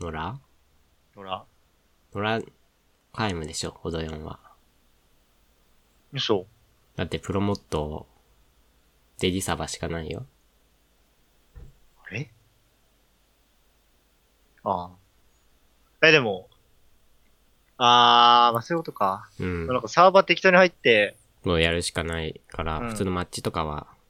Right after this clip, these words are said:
Speaker 1: 今ないから、プロモットって。
Speaker 2: え、今、今はないっすよね。
Speaker 1: 今ってか昔もないよ。
Speaker 2: え、なかった？
Speaker 1: マッチは。うん。普通のモットなししかないよ。
Speaker 2: あれ？箱って俺どうやってたんだっけ？そう、俺、三六、Xbox 三六〇でコッドフォーやってて、
Speaker 1: うん。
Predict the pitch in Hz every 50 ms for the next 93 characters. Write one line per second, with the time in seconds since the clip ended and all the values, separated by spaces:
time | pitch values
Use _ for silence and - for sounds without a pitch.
0 | _ _ _ _ - 87 82 78 78 90 87 82 - - 80 76 - 82 82 80
1 | 78 78 - _ - - - - _ - - - _ _ _ _ _ _ _ _
2 | - 143 196 240 285 208 214 240 285 240 143 117 113 113 113 - - 92 90 _
3 | - - - - - 107 101 85 85 78 80 78 80 80 - 85 - - 87 85
4 | 85 95 131 139 - - - 87 80 78 - - - 165 180 - - - - -
5 | _ - - - - 226 214 - - 82 80 82 - - - _ _ _ - 90
6 | 85 78 - _ _ _ _ - 110 104 101 98 95 95 92 95 110 - - 101
7 | 98 98 92 - - 101 92 90 90 90 90 - - _ - - - 90 80 76
8 | 76 76 - 87 98 - _ _ _ _ _ _ _ _ _ _ _ _ _ _
9 | _ _ _ _ _ _ _ - - 143 139 - - 190 - _ - 196 185 180
10 | 165 - 160 180 202 - - - 117 104 98 98 - _ - - 123 123 - -
11 | 120 113 117 117 110 - _ _ _ _ - - - - 202 220 233 214 190 -
12 | 151 156 - - - - 254 240 - - - 202 208 226 254 247 - 226 220 208
13 | 202 196 214 202 - 190 180 - 190 175 - 185 170 156 - - 156 - _ 139
14 | 127 127 127 123 117 110 101 - - - 95 90 85 80 -